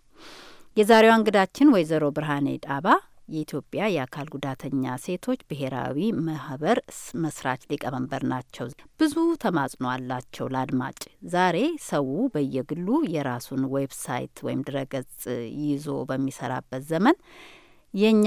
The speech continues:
ማህበር በመረጃው ቴክኖሎጂ ጎዳና አማካይነት ስራውን የሚያሳልጥበት ዌብሳይት የሚባል የለውም፣ አጋዥ ያስፈልገናል ይላሉ። ስለ ሽልማቱ፣ ስለ ማህበራቸው ስራ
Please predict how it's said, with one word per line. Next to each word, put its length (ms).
ማህበር 560
በመረጃው 840
ቴክኖሎጂ 640
ጎዳና 440
አማካይነት 840
ስራውን 500
የሚያሳልጥበት 1400
ዌብሳይት 560
የሚባል 640
የለውም፣ 640
አጋዥ 520
ያስፈልገናል 1000
ይላሉ። 360
ስለ 220
ሽልማቱ፣ 760
ስለ 240
ማህበራቸው 760
ስራ 160